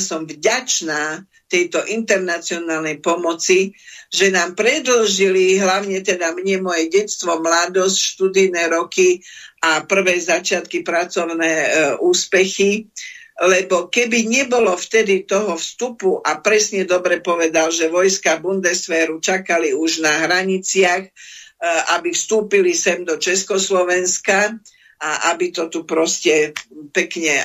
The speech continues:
ako spravili tak, ako to ch-, teraz vlastne v osemdesiatom deviatom urobili. Sice nie s vojskami, ale propagandou a inými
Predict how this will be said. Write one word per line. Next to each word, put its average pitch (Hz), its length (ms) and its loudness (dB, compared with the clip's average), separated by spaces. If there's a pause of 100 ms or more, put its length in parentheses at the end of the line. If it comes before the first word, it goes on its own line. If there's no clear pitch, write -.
ako 151 240 -4
spravili 165 640 2
tak, 160 240 0
ako 156 400 -2
to 147 160 -2
ch-, - 240 -14
teraz 175 400 0
vlastne 170 400 -2
v 156 80 -6
osemdesiatom 156 720 -6
deviatom 175 480 0
urobili. 165 720 2 (320)
Sice 175 400 0
nie 170 160 0
s 160 80 -2
vojskami, 160 640 0
ale 143 240 -2
propagandou 160 800 0
a 120 80 0
inými 180 400 2